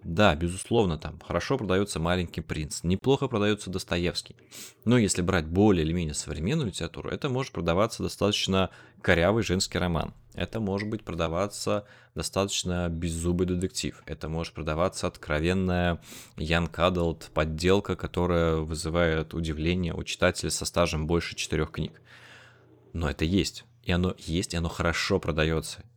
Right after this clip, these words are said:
И крутая, признанная, общемировая литература зачастую на этом фоне вообще не котируется.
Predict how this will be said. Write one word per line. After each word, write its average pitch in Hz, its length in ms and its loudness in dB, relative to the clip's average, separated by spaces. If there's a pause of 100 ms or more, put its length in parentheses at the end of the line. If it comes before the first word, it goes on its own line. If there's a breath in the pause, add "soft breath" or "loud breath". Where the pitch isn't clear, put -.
(160)
И 80 160 0
крутая, - 840 4 (180)
признанная, 90 600 6
общемировая 104 920 6 (100)
литература 90 800 2 (220 loud breath)
зачастую 127 480 0
на 117 40 0
этом 104 200 -4
фоне 135 240 -2
вообще 104 720 2
не 101 120 4
котируется. 92 680 -2